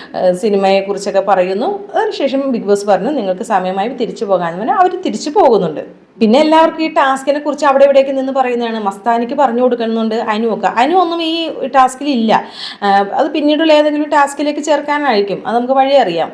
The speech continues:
ആ, നു-, മസ്താനിയോട് നു-, അനു പറഞ്ഞു കൊടുക്കേണ്ടത്, "നന്നായിട്ട് നിങ്ങൾ വർക്ക് ചെയ്യണം, ആ വർക്ക് ചെയ്യുമ്പോൾ നിങ്ങൾക്ക് കോയിൻ കിട്ടും" എന്ന് പറയുന്നുണ്ട്. അതുപോലെ നൂറയുടെ അസിസ്റ്റൻ്റായിട്ട് ജിഷിനാണല്ലോ, അപ്പോൾ നൂറയും ജിഷിനും കൂടി ഇരുന്ന് സംസാരിക്കുന്നൊക്കെ ഉണ്ട്.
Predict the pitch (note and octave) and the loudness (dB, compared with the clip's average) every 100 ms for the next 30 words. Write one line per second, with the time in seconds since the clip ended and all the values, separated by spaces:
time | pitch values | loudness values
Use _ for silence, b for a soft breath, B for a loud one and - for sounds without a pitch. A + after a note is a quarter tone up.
0 | B B B G#3+ G3 G3 G3+ A3 - G3 | B B B -4 0 0 0 -2 -4 -2
1 | G3+ G3+ - B3 C4 C4+ C4+ C4+ B3 A3 | -2 -2 0 2 4 4 2 2 -2 -2
2 | G#3 G3+ A3+ A3+ F#3+ A3 A3 G3 F#3+ A3+ | -4 -2 -2 -2 -2 -4 -6 -6 -4 -4
3 | - F#3+ F3+ G#3+ B3+ C#4+ F4 C#4 B3 A3+ | -4 -4 -6 -2 0 0 -2 -2 0 0
4 | F#3 F3+ B3+ A#3+ F#3+ F#3 G#3+ A#3+ B B | 0 -2 -4 2 2 2 -2 -6 B B
5 | G3 G#3 G3 C4+ A#3 A#3 A#3 B3+ G#3 G3+ | 0 2 0 -2 -2 0 0 0 0 0
6 | A#3+ G#3+ G3 A3+ A3+ G3+ F#3+ G#3 F#3 F#3 | 0 2 0 0 -4 -2 -2 -2 -2 -4
7 | F3+ F#3 A#3+ G3+ F#3 G3+ A#3 G#3 G3+ G#3 | -4 -4 -2 2 4 2 0 -2 -2 -2
8 | A3+ B3 - A3+ A#3+ A3+ A3 A3 G#3+ A#3+ | 0 -2 -2 -4 -2 -2 -2 -4 -4 -2
9 | A#3 G3 F3 E3+ G#3+ G#3 G#3 A3+ C#4 B | 0 0 -2 -6 -4 -2 0 0 -2 B
10 | B B G#3 B3 A#3 A#3+ A3 G#3 A#3 A#3+ | B B -4 0 2 2 2 0 0 -2
11 | F#3+ G3+ F#3+ G3 F#3 F3+ E3 | 0 0 0 0 -4 -4 -6